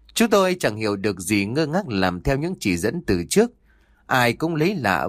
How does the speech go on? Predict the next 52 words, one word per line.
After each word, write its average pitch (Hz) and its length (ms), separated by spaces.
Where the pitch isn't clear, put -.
vì 98 200
Vương 131 320
đã 151 80
chết - 260
hai 135 140
ngày. 85 340
Mọi 123 120
thủ 117 180
tục 107 280
tắm 170 180
rửa 120 240
tẩm 98 360
liệm 101 300
đều 107 140
đã 156 120
hoàn 101 280
thành 90 280
từ 104 180
lâu, 147 340
nhưng 190 140
mà 127 80
tuyệt 107 280
nhiên 156 200
trong 147 280
nhà 85 300
không 131 420
được 95 220
có 117 120
tiếng 131 280
người 82 120
khóc. - 300
Nhưng 190 340
cả 107 140
ba 156 140
chúng 196 260
tôi 165 320
đều 110 300
còn 101 320
đang 151 220
nhìn 104 300
và 92 140
suy 165 200
ngẫm 143 240
vẩn 87 240
vơ, 139 300
thì 120 200
tự 117 200
nhiên 160 280
trong 156 220
nhà 98 240
vang 156 240
lên 143 200